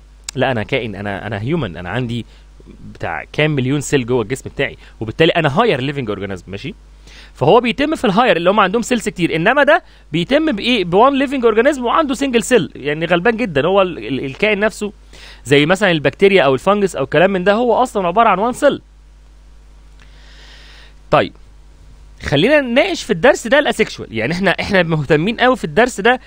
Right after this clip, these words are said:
الموضوع الاسexual ده، ال-، الريبرودكشن اللي بيتم في الكائنات البسيطه ده. هو الكائن البسيط ده هيتجوز ازاي؟ هيروح مثلًا يدور على، آه، لو هو ميل هيدور على female ويعجب بيها؟ لا طبعًا، ده كائن غلبان، هو كل اللي عنده،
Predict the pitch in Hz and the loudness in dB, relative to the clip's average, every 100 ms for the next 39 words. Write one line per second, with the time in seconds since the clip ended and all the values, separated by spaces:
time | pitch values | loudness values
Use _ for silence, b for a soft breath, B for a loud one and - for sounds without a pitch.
0 | b - 147 151 208 269 196 226 220 208 | b -4 0 4 4 2 0 -4 0 2
1 | 202 220 170 156 151 151 151 147 269 - | 4 4 4 0 2 2 4 2 0 2
2 | 233 175 240 254 - - 180 233 190 165 | 2 2 0 -2 -4 -2 0 0 -2 -4
3 | 220 170 156 - - B B B - 139 | 0 2 2 -2 -14 B B B -2 -2
4 | - 262 269 190 - 208 233 196 160 226 | 2 2 2 -2 -4 -2 0 0 2 2
5 | 185 143 135 185 139 160 156 175 165 139 | 2 0 2 2 2 0 -2 -2 -2 2
6 | 156 185 151 143 156 156 - - b b | 2 4 4 4 2 0 -6 -20 b b
7 | b 127 117 120 117 156 170 180 175 147 | b -2 0 2 4 6 6 4 4 4
8 | 165 165 139 - 143 170 160 156 135 135 | 4 4 2 -2 0 2 2 0 -2 2
9 | 180 160 190 190 135 87 - - - - | 2 4 2 0 -4 -6 -16 -20 -20 -20
10 | - - - - - - - 180 226 214 | -20 -20 -20 -20 -20 -20 -8 -2 0 2
11 | 180 156 185 185 - - - - - - | 0 2 0 0 -10 -20 -20 -20 -20 -20
12 | - 151 170 180 196 170 151 170 160 | -2 0 0 2 2 2 2 0 -8